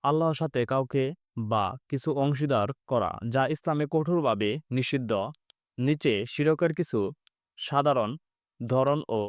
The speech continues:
উদাহরণ তালিকাবদ্ধ করা হলো। এক, আকীদার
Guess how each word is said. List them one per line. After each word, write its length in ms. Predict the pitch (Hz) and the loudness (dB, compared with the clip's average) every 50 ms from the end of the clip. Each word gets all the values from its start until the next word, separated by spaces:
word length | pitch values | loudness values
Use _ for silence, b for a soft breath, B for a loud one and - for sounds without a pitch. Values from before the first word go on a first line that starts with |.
| - _ - | -6 _ -2
উদাহরণ 500 | 156 151 160 160 143 131 120 107 92 87 110 156 - _ _ _ _ _ _ _ | 2 2 4 4 4 2 2 0 0 -2 -4 -8 -10 _ _ _ _ _ _ _
তালিকাবদ্ধ 600 | 143 135 143 151 143 - 156 151 139 123 117 110 107 95 120 143 - _ | 0 2 2 2 0 0 0 0 0 0 0 0 0 -2 -2 -4 -8 _
করা 180 | - 139 139 139 | -2 0 2 2
হলো। 260 | 123 120 104 95 92 92 123 160 - _ _ _ _ _ _ _ _ _ _ _ _ _ _ _ _ _ _ _ _ _ _ _ _ _ _ _ _ _ _ _ _ _ _ _ _ _ _ | 2 2 2 2 2 0 -2 -4 -8 _ _ _ _ _ _ _ _ _ _ _ _ _ _ _ _ _ _ _ _ _ _ _ _ _ _ _ _ _ _ _ _ _ _ _ _ _ _
এক, 260 | 139 127 107 101 101 - _ _ _ _ _ _ _ _ _ _ _ _ _ _ _ _ _ _ _ _ _ _ _ _ _ _ _ _ _ _ _ | 0 0 0 0 -2 -6 _ _ _ _ _ _ _ _ _ _ _ _ _ _ _ _ _ _ _ _ _ _ _ _ _ _ _ _ _ _ _
আকীদার 500 | - 147 - - 190 165 151 117 101 101 | -4 -4 0 0 2 2 4 4 4 2